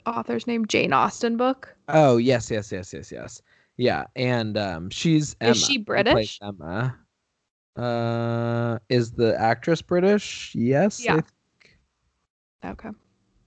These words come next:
Speaker 2: Um, let's see. We could just do a quick search on her, I E, if you want to.
Speaker 1: We could.
Speaker 2: Drama miniseries.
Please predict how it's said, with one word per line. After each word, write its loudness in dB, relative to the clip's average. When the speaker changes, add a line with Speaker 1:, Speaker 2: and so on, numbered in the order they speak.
Speaker 2:
Um, -10
let's -10
see. -18
We -18
could -16
just -10
do -4
a -4
quick -8
search -10
on -4
her, -4
I -2
E, -2
if -8
you -6
want -4
to. -6
Speaker 1:
We -10
could. -2
Speaker 2:
Drama 4
miniseries. 2